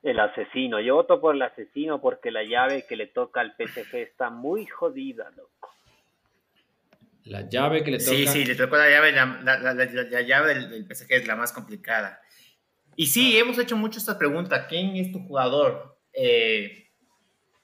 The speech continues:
Speaker 3: predilecto, Mbappé o el asesino con cara de bebé? Entonces, hay, hay muchos comentarios divididos, yo todavía no sé por cuál me iría más, es como un Messi Ronaldo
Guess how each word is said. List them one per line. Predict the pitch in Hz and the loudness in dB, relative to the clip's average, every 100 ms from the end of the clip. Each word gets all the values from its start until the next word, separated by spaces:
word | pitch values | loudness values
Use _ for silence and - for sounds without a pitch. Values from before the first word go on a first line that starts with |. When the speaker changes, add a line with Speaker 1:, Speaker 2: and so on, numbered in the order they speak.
| _ _ _ | _ _ _
Speaker 3:
predilecto, | 160 139 135 151 - 123 110 - | 0 2 4 2 2 -2 -4 -4
Mbappé | 127 127 123 - 185 220 214 - _ _ _ | -2 2 2 4 2 2 -4 -16 _ _ _
o | - | 2
el | 127 | 2
asesino | - 131 139 | 2 -4 -2
con | 127 120 | -2 2
cara | 131 131 | 4 4
de | |
bebé? | 117 113 127 117 | 4 2 4 2
Entonces, | 107 - 131 143 143 139 - _ _ _ _ _ _ _ _ _ _ _ | 0 -6 -8 -4 -6 -6 -12 _ _ _ _ _ _ _ _ _ _ _
hay, | 143 170 190 | 4 6 6
hay | 170 | 4
muchos | 165 180 185 - | 4 2 0 0
comentarios | 160 135 160 170 | -2 0 0 2
divididos, | 143 131 160 185 202 - | 0 2 2 2 -4 -4
yo | 143 147 | -6 -2
todavía | 160 139 131 139 | 2 2 4 2
no | 131 131 | 2 -4
sé | - 131 127 120 110 - _ _ _ _ _ | 0 4 4 2 -2 -10 _ _ _ _ _
por | 123 113 | 0 4
cuál | 135 135 | 4 4
me | 135 | 2
iría | 123 131 120 | 2 2 4
más, | 131 185 190 - | 4 4 2 -8
es | 127 | -10
como | - 143 135 | -4 -2 -2
un | 139 135 | -2 -2
Messi | 135 131 143 147 160 | -4 0 0 0 0
Ronaldo | 131 127 135 131 135 123 107 - | 0 4 2 4 4 4 2 -10